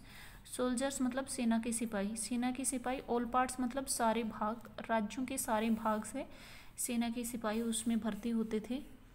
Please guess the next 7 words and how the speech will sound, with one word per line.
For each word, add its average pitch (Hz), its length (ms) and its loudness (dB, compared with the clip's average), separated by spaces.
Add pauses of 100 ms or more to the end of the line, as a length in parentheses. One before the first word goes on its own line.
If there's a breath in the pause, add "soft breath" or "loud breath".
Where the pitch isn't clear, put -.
(920 loud breath)
The 208 140 0
Mughal 247 400 4 (160)
army 233 420 8 (500)
was 220 240 8 (240)
known 262 500 4
for 233 180 6
their 226 360 6